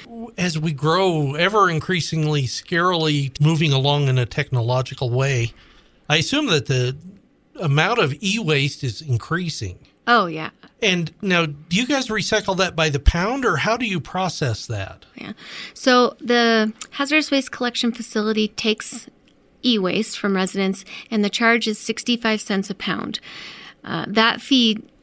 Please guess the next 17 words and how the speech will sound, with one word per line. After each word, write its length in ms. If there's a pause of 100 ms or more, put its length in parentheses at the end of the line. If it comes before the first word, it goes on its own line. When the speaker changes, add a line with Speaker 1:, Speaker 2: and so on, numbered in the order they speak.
(100)
Speaker 2:
you 100
know, 120
doesn't 360
pay 200
for 140
the 120
facility. 520
It 100
pays 300
only 280
just 260
for 80
the 80
disposal 680
of 140
that 240
item. 360